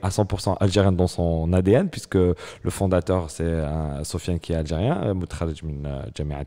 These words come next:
euh, بومرداس, ou, ou Mohsen est fait business development, متخرج من مدرسة الحراج. Et Houma, bien sûr, le projet est très tech, parce que Sofiane, c'est un thésard qui a, sur la base de ses résultats de recherche et un long processus, a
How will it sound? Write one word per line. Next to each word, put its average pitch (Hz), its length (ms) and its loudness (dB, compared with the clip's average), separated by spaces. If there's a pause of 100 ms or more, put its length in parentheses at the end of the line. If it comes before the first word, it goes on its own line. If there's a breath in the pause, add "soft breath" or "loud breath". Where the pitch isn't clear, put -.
(140)
euh, 73 600 -8
بومرداس, 98 580 -2
ou, 104 240 2 (380 loud breath)
ou - 40 -6
Mohsen 131 320 2
est 107 140 8
fait 98 120 -4
business 95 340 0
development, 90 400 2
متخرج 110 500 -6
من 123 220 0
مدرسة - 380 -4 (120)
الحراج. - 640 -6 (440 loud breath)
Et 131 380 10
Houma, 113 720 8
bien 104 180 4
sûr, 220 260 4
le 127 260 8
projet 117 440 2
est - 80 2
très 151 280 4
tech, 135 360 2
parce 135 140 0
que 113 280 6
Sofiane, 123 460 0
c'est - 140 -4
un 104 100 2
thésard 107 480 -2
qui 98 140 -2
a, 98 260 0
sur - 160 -6
la 95 100 2
base 92 200 0
de 92 120 0
ses 85 180 -6 (180)
résultats 90 280 -4
de 85 60 -2
recherche 87 460 -4
et 80 120 -4 (340 loud breath)
un 95 140 2
long 123 320 8
processus, 104 640 0
a 127 540 2